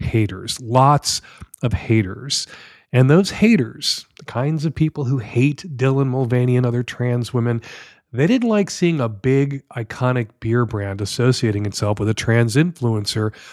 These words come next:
at a time when they're working so hard to make trans women and drag queens radioactive,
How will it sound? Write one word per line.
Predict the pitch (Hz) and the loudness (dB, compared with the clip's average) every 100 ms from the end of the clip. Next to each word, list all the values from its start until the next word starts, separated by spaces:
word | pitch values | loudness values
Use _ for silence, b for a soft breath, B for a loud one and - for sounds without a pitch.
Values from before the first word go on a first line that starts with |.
| B - | B -4
at | 123 | 0
a | 120 | 0
time | - 131 147 151 | 0 2 2 2
when | 135 | 0
they're | 127 139 | 2 0
working | 127 139 135 127 120 | 2 -2 0 -4 -4
so | - 139 147 131 | -6 -4 -4 -4
hard | 127 151 151 107 - | 2 4 4 0 -4
to | 107 | -4
make | 101 101 - | -4 -6 -12
trans | - 127 135 151 151 123 | -10 -4 -2 0 0 0
women | 135 143 113 | 2 2 0
and | 98 98 | -2 -8
drag | 110 123 143 139 | -4 2 2 0
queens | - 110 104 101 | -2 -4 -4 -4
radioactive, | 110 117 113 117 135 127 - 85 - | 0 2 4 4 4 2 -2 -16 -18